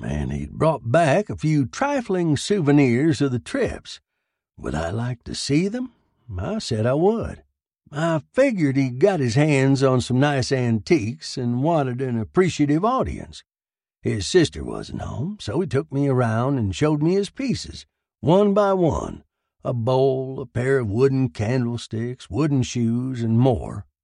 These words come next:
All in all, a fine collection. He even had a chair that looked pretty authentic, and I wondered where he dug up so many nice things of the New Amsterdam period,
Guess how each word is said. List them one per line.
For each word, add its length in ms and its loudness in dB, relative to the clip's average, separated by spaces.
All 280 2
in 120 2
all, 520 0
a 60 2
fine 500 0
collection. 680 -2
He 180 4
even 220 2
had 280 2
a 60 -2
chair 680 -2
that 220 -10
looked 280 0
pretty 280 2
authentic, 560 -4
and 120 0
I 160 2
wondered 540 2
where 240 -2
he 100 0
dug 420 0
up 200 -2
so 160 -2
many 200 2
nice 400 -2
things 460 0
of 100 -4
the 100 0
New 180 6
Amsterdam 720 0
period, 440 -12